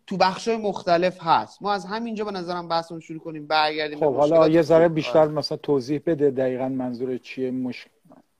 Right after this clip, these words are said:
Speaker 1: این خودهراسیه. از اینجا میاد مثلاً، ببین، خودهراسی مثلاً تو،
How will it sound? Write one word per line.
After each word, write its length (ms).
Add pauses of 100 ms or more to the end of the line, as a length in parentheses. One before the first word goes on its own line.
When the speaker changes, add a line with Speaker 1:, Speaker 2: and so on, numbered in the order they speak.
(640)
Speaker 1:
این 120
خودهراسیه. 1400 (640)
از 180
اینجا 180
میاد 220
مثلاً، 340
ببین، 300
خودهراسی 640
مثلاً 180
تو، 160